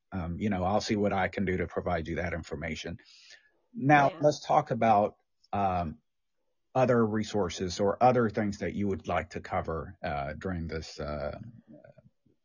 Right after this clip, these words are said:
Speaker 1: this, uh, platform.
Speaker 2: Yeah, so I think it's a, you know, thank you so much for, you know, being available to help as well. And I honestly would have to tell you,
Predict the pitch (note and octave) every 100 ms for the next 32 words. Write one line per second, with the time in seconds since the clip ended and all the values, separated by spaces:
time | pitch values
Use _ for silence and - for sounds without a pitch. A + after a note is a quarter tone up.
0 | _ - F2 - - - - - _ A#2
1 | G2 - - G2 _ _ _ _ _ _
2 | _ _ _ _ A#3+ A#3 G#3+ B3 A#3 A#3+
3 | C#4 B3+ A3+ - G#3 G3 A3 G3 F#3+ -
4 | A3 G#3+ G#3+ - G#3+ G#3 G3+ _ F#3+ F#3+
5 | F#3 F#3+ G3+ E3+ F3 G3+ G3 F3+ E3+ F3+
6 | F#3 F3+ F3 G3 F#3 F#3 - E3+ F3+ F3
7 | F3 D#3+ D#3 - - _ F3+ F#3+ G3 G#3+
8 | A3+ A#3 A3+ - A3+ G#3 G3 F#3+ G3+ -
9 | G3 G3 G3+ A#3 A3+